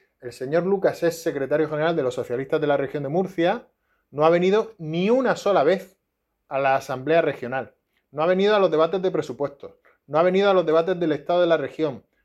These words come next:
no ha venido a ningún debate. Ningún debate ha merecido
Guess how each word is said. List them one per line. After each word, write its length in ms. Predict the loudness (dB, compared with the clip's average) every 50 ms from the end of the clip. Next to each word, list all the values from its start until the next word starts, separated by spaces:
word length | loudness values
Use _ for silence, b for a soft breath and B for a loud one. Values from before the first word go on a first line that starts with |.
| _ _
no 200 | _ -4 -2 2
ha 40 | 2
venido 540 | 4 4 4 2 2 2 4 4 4 4 0 -4
a 100 | -4 -4
ningún 340 | -2 -4 -2 -2 -2 0 2
debate. 380 | 4 4 4 4 2 -6 -12
Ningún 300 | -10 -10 -6 -4 -4 0
debate 380 | 0 2 2 2 2 2 2 2
ha 60 | 2
merecido 720 | 2 0 0 -2 -2 -2 -4 -2 0 0 0 0 -4 b